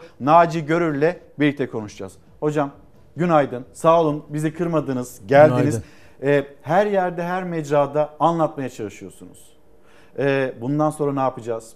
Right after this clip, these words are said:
Speaker 1: Bu felaket başımıza niye geldi? Bunların hepsi çok önemli sorular. Bunlarla ilgili cümleleriniz var. Hocam siz nasılsınız peki? Ya siz nasılsınız? Bu felakette yaşadınız. Keşke öngörmemiş olsaydınız.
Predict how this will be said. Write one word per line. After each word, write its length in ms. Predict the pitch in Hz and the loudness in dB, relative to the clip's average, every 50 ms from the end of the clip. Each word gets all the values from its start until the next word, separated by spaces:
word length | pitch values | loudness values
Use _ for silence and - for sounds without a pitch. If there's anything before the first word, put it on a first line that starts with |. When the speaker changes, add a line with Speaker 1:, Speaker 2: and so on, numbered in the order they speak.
| - | -16
Speaker 1:
Bu 80 | - 131 | -14 -8
felaket 520 | - 160 143 143 135 135 - 139 127 - | -6 -4 -2 -2 -2 -4 -6 -8 -10 -10
başımıza 420 | 135 127 - 135 131 123 117 123 120 | -10 -10 -8 -8 -8 -8 -8 -8 -8
niye 200 | 120 120 117 117 | -8 -6 -8 -6
geldi? 400 | 110 113 107 104 95 98 107 104 - - - - - - | -6 -6 -6 -6 -8 -10 -12 -16 -16 -20 -20 -20 -10 -6
Bunların 320 | 147 185 196 196 190 170 | -4 -2 -2 -2 -4 -4
hepsi 280 | 175 196 190 - - - | -6 -6 -8 -10 -12 -10
çok 200 | - 214 196 196 | -8 -8 -6 -6
önemli 280 | 170 156 156 156 165 | -4 -4 -4 -4 -6
sorular. 420 | 156 - 147 127 120 123 131 139 139 | -8 -8 -8 -6 -6 -6 -6 -6 -8
Bunlarla 360 | 170 202 226 254 269 254 220 | -8 -6 -4 -2 -2 -2 -2
ilgili 320 | 202 190 180 185 190 175 | -2 -2 -2 -4 -6 -6
cümleleriniz 600 | 151 165 165 170 170 165 165 165 160 156 143 127 | -6 -8 -8 -8 -8 -8 -8 -8 -8 -8 -4 0
var. 260 | 139 147 - - - - - - - - - - - - - - - - - - - - - - | 0 0 0 0 -4 -18 -20 -20 -20 -20 -20 -20 -20 -20 -20 -20 -20 -20 -20 -20 -20 -20 -16 -10
Hocam 320 | - 143 156 226 185 131 | -8 -4 -2 -2 -2 -4
siz 200 | - - 185 190 | -6 -8 -6 -6
nasılsınız 480 | 185 170 139 - - - 110 98 92 - | -4 -4 -6 -6 -10 -14 -16 -18 -18 -18
peki? 240 | - 98 - - - 76 - - - - - - - - - - | -20 -20 -20 -20 -20 -20 -20 -20 -20 -20 -20 -20 -20 -20 -20 -18
Ya 100 | 101 104 | -18 -16
siz 320 | - - - 269 254 220 | -16 -12 -10 -10 -8 -6
nasılsınız? 580 | 190 175 151 - - - 135 117 107 101 - - | -6 -8 -8 -8 -10 -12 -12 -12 -12 -14 -14 -16
Bu 60 | 160 | -10
felakette 580 | 151 160 156 156 151 147 151 151 143 - 151 | -8 -2 0 2 2 2 0 -4 -8 -6 -6
yaşadınız. 520 | 139 135 131 - 139 127 131 123 123 120 - | -6 -6 -6 -6 -8 -8 -8 -10 -12 -12 -8
Keşke 340 | - 175 160 170 - 160 143 | -8 -8 -8 -6 -4 -4 -4
öngörmemiş 600 | 135 143 143 139 143 147 143 143 139 131 - 143 | -2 -2 -2 -2 -2 -2 -2 -2 -4 -6 -6 -8
olsaydınız. 600 | 127 123 - 131 123 113 110 110 107 104 - | -10 -8 -6 -6 -6 -6 -6 -10 -14 -16 -18